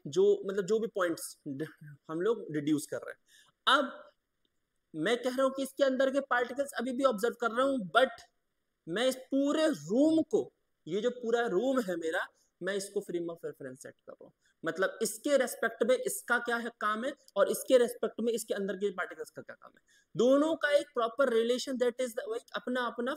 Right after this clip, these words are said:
frame of reference है, सेट, एक्सिस पॉइंट, कोऑर्डिनेशन सिस्टम, ठीक है, within which to measure the po-, position, orientation and other properties of the object, ठीक है,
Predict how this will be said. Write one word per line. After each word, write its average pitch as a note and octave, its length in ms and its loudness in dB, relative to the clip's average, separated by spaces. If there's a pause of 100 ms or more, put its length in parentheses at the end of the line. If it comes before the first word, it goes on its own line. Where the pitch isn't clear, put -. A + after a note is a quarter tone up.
frame A#3 240 -2
of A#3+ 160 -10
reference F3+ 360 -8
है, - 60 -20 (480)
सेट, - 300 0 (580)
एक्सिस - 560 -6
पॉइंट, C3+ 240 -10 (300)
कोऑर्डिनेशन F#3 580 0
सिस्टम, - 420 -10 (200)
ठीक F#3 160 -12
है, G#3+ 40 -18 (460)
within G#3+ 320 0
which C#4+ 240 0 (300)
to A#3 100 -2 (160)
measure F#3 300 2 (100)
the A3 120 2 (300)
po-, F#3+ 200 0 (100)
position, A3 560 0 (140)
orientation A3 640 0 (140)
and G3+ 180 -6 (140)
other G3 240 -4
properties C#3+ 460 -4
of A#2 100 -14
the G#2+ 40 -6 (120)
object, - 240 -18 (600)
ठीक G#3+ 160 -6
है, A#3+ 60 -2